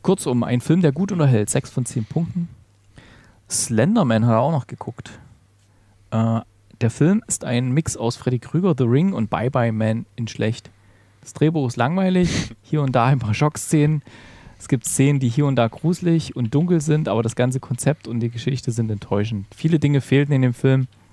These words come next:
Die Besetzung war gut und der ganze Film ein F-, äh, der ganze Film ist aber ein Fehlschlag. Drei von zehn. Ich überleg grad, Slenderman, hatten wir den nicht irgendwo in der,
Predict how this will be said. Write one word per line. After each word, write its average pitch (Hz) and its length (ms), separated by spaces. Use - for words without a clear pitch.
Die - 40
Besetzung - 420
war 104 100
gut 170 280
und 135 60
der 117 100
ganze 123 300
Film 127 320
ein 110 220
F-, - 220
äh, 120 80
der 107 120
ganze 117 240
Film 127 200
ist 120 140
aber 104 140
ein 104 120
Fehlschlag. - 520
Drei 110 180
von 113 180
zehn. 117 260
Ich - 60
überleg 104 220
grad, 113 180
Slenderman, 156 560
hatten 139 200
wir 143 60
den 135 160
nicht 131 140
irgendwo 135 320
in 127 80
der, 110 220